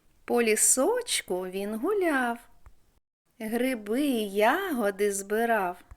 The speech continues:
Він нікого не боявся, голочками захищався. Як ти носиш,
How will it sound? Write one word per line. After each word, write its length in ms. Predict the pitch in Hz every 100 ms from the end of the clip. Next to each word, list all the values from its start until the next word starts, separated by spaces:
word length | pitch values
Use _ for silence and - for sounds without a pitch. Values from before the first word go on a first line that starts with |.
| _ _ _ _ _ _ _
Він 520 | 233 240 285 254 214
нікого 800 | 208 254 277 - 285 247 214 208
не 360 | 226 233 247 220
боявся, 1080 | 185 190 190 185 190 247 403 - - 294 - - -
голочками 1000 | 208 214 196 196 - - 370 453 302 220
захищався. 1700 | 226 302 466 - 339 330 320 - - 240 233 202 202 - - - - _ - - _ - - _ _ _ _ _ _ _
Як 480 | 247 254 403 427 392
ти 260 | - 359 381
носиш, 920 | 370 370 330 233 - 190 185 -